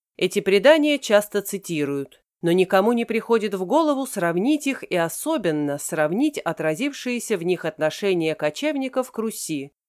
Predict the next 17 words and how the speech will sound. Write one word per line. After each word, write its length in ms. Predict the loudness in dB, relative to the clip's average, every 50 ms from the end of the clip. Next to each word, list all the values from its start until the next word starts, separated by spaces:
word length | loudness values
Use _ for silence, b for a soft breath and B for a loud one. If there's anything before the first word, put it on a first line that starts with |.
| _ _ _
к 80 | -4 -2
ее 240 | 0 0 0 -2
князю. 720 | -2 -2 -2 -2 0 0 0 -2 -4 -6 -8 -12 -12 -12 -16 _ _ _ _ _ _ _ _ _ _
В 140 | -20 -10 -4
первом 360 | -2 0 2 2 2 2 2
предании 640 | 0 0 0 2 2 2 2 2 4 2 2 2 0
печенеги, 600 | -2 -6 -6 -4 -2 0 2 4 4 2 2 0
едва 380 | 0 0 0 0 0 0 0 0
заслышав 580 | 0 -2 -2 0 0 0 0 0 -2 -4 -6
звуки 380 | -6 -6 -4 -4 -4 -2 -2 -6
труп 340 | -6 -4 -6 -6 -6 -6 -10
в 100 | -12 -8
предрассвете, 920 | -6 -4 0 2 2 2 2 0 -2 -4 -2 -2 -2 -2 -4 -4 -2 -2
обращаются 880 | -2 -2 -2 0 0 0 0 0 -2 0 0 2 2 0 0 -4 -6 -6
в 80 | -6 -4
повальное 600 | -2 0 2 2 4 2 2 2 2 2 2 2
бегство, 680 | 0 0 -2 -4 -4 -4 -6 -12 -12 -8 -8 -8 -8 -10